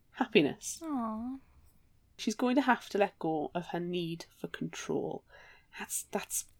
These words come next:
Speaker 2: That's big.
Speaker 1: gonna be tough.
Speaker 2: It's a big
Speaker 1: Yeah.
Speaker 2: deal, T M.
Speaker 1: Jill gives her a letter from Adrian, but she doesn't open it and doesn't listen. She returns Wolf's gun and gets some advice from him as well. <laughs> Don't let Adrian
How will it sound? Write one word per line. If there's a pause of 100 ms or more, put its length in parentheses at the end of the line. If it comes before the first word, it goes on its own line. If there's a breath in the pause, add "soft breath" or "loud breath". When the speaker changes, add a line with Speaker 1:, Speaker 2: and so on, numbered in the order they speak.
Speaker 2:
That's
big.
Speaker 1:
gonna
be
tough. (100)
Speaker 2:
It's
a
big
Speaker 1:
Yeah.
Speaker 2:
deal,
T
M. (1500)
Speaker 1:
Jill
gives
her
a
letter
from
Adrian,
but
she
doesn't
open
it (160)
and
doesn't
listen. (960 soft breath)
She
returns
Wolf's
gun (160)
and
gets
some
advice
from
him
as
well. (400 loud breath)
<laughs>
Don't
let
Adrian